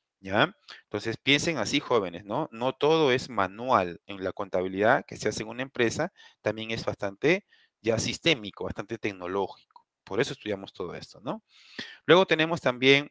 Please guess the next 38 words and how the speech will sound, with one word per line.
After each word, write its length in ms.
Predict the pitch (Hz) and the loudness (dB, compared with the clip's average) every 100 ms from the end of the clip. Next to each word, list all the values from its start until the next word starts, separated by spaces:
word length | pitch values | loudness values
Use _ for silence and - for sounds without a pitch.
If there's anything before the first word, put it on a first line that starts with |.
| - | -2
eh, 320 | 107 101 98 - | 2 4 4 4
algunas 360 | 110 139 147 | 2 2 -2
cosas 280 | - 131 - | -4 -4 -4
que 100 | - | -2
vamos 300 | 107 110 - | -4 -4 -2
a 40 | 101 | 0
ver, 240 | 104 - | 2 0
los 200 | 95 101 | -4 -8
filtros 520 | - 170 143 - 120 - | -4 -2 -2 -4 -6 -8
que 80 | |
vamos 180 | 98 95 | -12 -6
a 60 | 98 | -6
ver 80 | 95 | -4
más 160 | 98 | 0
adelante, 680 | 117 120 151 156 151 156 160 - - - - | 4 6 8 8 6 -2 -6 -8 -20 -20 -12
un 160 | 120 | -10
poco 280 | 123 135 147 | -6 -4 0
de 280 | 127 127 123 _ _ _ _ | 2 2 0 _ _ _ _
la 160 | 107 107 | -4 -2
previsión. 600 | 113 107 107 131 98 92 | -2 -2 0 0 0 -2
Esto 200 | 135 139 | -2 0
es 60 | |
algo 220 | 143 139 135 | 2 2 2
nuevo, 540 | 147 139 135 147 214 _ _ _ - | 2 2 2 0 -4 _ _ _ -10
este, 540 | 98 - - 92 90 | -10 -8 -4 -4 -2
lo 120 | 98 104 | -4 -4
que 100 | 110 | 0
se 80 | |
llama 180 | 123 123 | 0 0
el 80 | 120 | -2
análisis 520 | 104 113 117 - 127 | 0 0 -2 -2 -4
de 60 | 107 | -4
hipótesis, 720 | 101 135 131 147 160 190 - | -2 -2 0 -2 -4 -6 -8
buscar 340 | 104 - 107 | -10 0 0
objetivos, 760 | 104 - 107 - 160 131 156 - | 0 -4 -4 0 0 0 -6 -4
tabla 240 | 120 110 101 | -2 2 2
de 140 | 95 | 6
datos. 480 | 120 127 - 156 | 6 6 2 -8